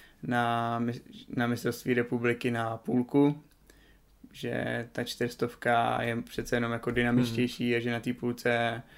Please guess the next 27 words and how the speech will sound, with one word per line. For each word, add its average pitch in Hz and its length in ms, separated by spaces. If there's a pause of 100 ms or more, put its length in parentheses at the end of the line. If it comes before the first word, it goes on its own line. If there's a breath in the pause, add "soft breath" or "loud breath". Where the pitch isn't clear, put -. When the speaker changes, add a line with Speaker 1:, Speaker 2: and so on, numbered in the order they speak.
(160 soft breath)
Speaker 1:
je 123 120
menší 120 360
riziko, 120 800
že 120 120
bych, 117 520 (280)
že 123 160
bych - 180
si 127 120
to 120 160
zranění 120 560
mohl 120 240
nějak 117 240
to, 123 240 (640 loud breath)
mohl 123 260
nějak 120 420
ještě 120 400
zhoršit. 120 540 (800 soft breath)
A 120 120
takže 123 180
jsem 127 140
na 127 80
mistrovství 123 380
republiky 123 440
běžel 120 520
půlku 139 840
a 120 80
t-, - 300